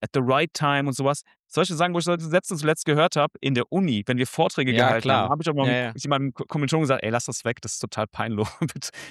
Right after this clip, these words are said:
Speaker 1: bitte nicht hier. Der richtige Kunde zur richtigen Zeit, äh, beim richtigen Asset." Sowas will ich einfach nicht mehr hören. Also, die reden sehr für den Shareholder und mittlerweile wirkt es
Speaker 2: Mhm.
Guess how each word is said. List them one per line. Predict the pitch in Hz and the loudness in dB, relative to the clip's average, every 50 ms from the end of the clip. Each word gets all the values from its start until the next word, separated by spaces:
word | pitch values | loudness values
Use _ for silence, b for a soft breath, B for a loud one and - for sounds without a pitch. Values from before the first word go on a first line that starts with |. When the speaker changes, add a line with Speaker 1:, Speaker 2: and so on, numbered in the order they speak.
| B - | B -6
Speaker 1:
bitte | 143 127 123 120 | -4 -2 0 0
nicht | 123 127 - | 0 0 0
hier. | - 123 113 104 B B B | 0 0 -2 -2 B B B
Der | 92 - 120 107 | -2 0 0 0
richtige | 123 151 151 - - 151 135 | 0 -2 -2 -2 -2 -2 0
Kunde | - 151 139 139 131 | 0 2 2 2 2
zur | - - 123 110 98 117 | 0 0 -2 -2 -2 0
richtigen | 139 151 143 - - 151 123 139 | 0 0 0 0 -2 -2 -2 -2
Zeit, | - - - 120 113 113 117 117 - - | -2 0 2 2 4 4 2 0 -2 -4
äh, | - 110 117 117 107 | -2 0 2 2 2
beim | 110 117 110 | 0 -2 -2
richtigen | 104 117 131 - - 135 120 - | 0 -2 -2 -2 -2 -2 -2 -2
Asset." | - 104 104 - 101 101 B B B B | -2 -4 -4 -6 -8 -10 B B B B
Sowas | - - 123 127 - - | -6 -4 -4 -2 -2 -2
will | 139 | -2
ich | 151 147 - | -2 -2 -2
einfach | 110 123 131 151 131 139 | -2 -2 -2 -2 -4 -4
nicht | 127 - - | -4 -4 -4
mehr | 123 120 120 120 | -4 -4 -2 0
hören. | 135 135 123 107 110 127 131 B B B B B B B B B B B B B _ | 0 2 2 2 0 -2 -6 B B B B B B B B B B B B B _
Also, | 120 135 139 123 139 139 135 135 135 127 - - _ _ _ _ _ _ _ - | -2 -2 0 2 2 4 4 4 4 2 0 -4 _ _ _ _ _ _ _ 0
die | 135 139 143 - - 110 | 0 0 0 -2 -4 -2
reden | 139 139 160 165 160 | 0 0 0 0 0
sehr | 127 135 135 143 156 165 | 2 4 4 4 4 2
für | - - 160 | 0 -2 0
den | 143 139 135 | 0 0 0
Shareholder | - - 139 127 131 147 156 151 156 160 165 170 190 208 208 - _ | 0 2 4 4 4 2 2 0 2 2 2 2 2 0 -2 -6 _
und | - 139 143 139 | -4 -2 0 0
mittlerweile | 143 - 175 165 156 143 147 143 135 123 | 0 0 2 2 2 4 2 2 2 0
wirkt | 127 147 113 107 - | 0 -2 -2 -2 -4
es | 110 113 | -6 -6
Speaker 2:
Mhm. | 110 104 | -8 -14